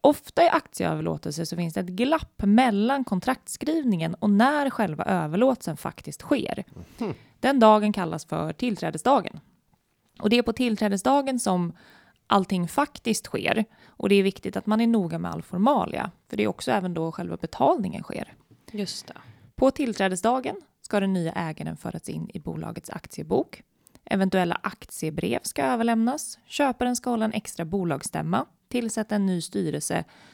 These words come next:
Speaker 1: samt entlediga den gamla. Vidare ska man anmäla sig som aktieägare till Skatteverket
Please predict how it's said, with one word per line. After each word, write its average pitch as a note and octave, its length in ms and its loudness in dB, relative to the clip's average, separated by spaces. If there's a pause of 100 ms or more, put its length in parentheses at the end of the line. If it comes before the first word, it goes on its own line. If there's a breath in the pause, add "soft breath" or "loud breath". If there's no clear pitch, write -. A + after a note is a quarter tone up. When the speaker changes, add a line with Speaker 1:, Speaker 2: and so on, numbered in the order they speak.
Speaker 1:
samt G#3 200 -2
entlediga D#3 640 -2
den E3 140 -4
gamla. A#3 520 2 (760 loud breath)
Vidare C4+ 340 2
ska C4 160 -6
man B3 120 0
anmäla F#3+ 380 2
sig D#3+ 140 -8
som - 140 -12
aktieägare D3+ 640 -8
till - 280 -14
Skatteverket - 1040 -6